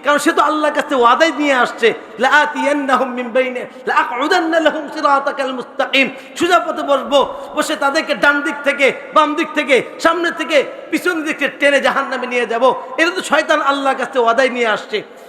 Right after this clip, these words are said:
এবার শয়তান বাধা হয়ে দাঁড়ায়। এই জন্য এক নাম্বার বাধা হলো, শয়তান যখন আমরা দাওয়াতের নিয়ত করেছি,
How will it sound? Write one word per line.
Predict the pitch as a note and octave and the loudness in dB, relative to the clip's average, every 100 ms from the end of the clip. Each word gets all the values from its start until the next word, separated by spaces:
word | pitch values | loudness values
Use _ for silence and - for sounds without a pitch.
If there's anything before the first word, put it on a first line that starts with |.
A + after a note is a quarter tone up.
| - | -6
এবার | C#4+ C#4+ | 0 0
শয়তান | - D#4+ D#4+ C4+ | 2 0 0 0
বাধা | C4+ D#4 | 2 4
হয়ে | C#4 C#4 | 4 4
দাঁড়ায়। | A#3+ A#3 G3+ - - - | 4 2 2 -6 -8 -4
এই | C#4 | -2
জন্য | D#4 C#4 D4 | -2 -2 -2
এক | D#4+ - | -2 -6
নাম্বার | E4+ E4 D4 | -6 -2 0
বাধা | C#4 C#4 | 2 2
হলো, | C4 D4 A#3+ - - - | 4 4 0 -4 -10 -4
শয়তান | B3 A#3+ C4 E4 F4+ | -2 0 4 4 4
যখন | C4+ C4+ C4+ | 0 -2 0
আমরা | C4+ C4+ B3 | -2 0 0
দাওয়াতের | A#3+ - C#4 | 4 2 2
নিয়ত | C4 C#4 C4+ - | -2 0 -2 0
করেছি, | C4 B3+ C4+ | -2 0 -2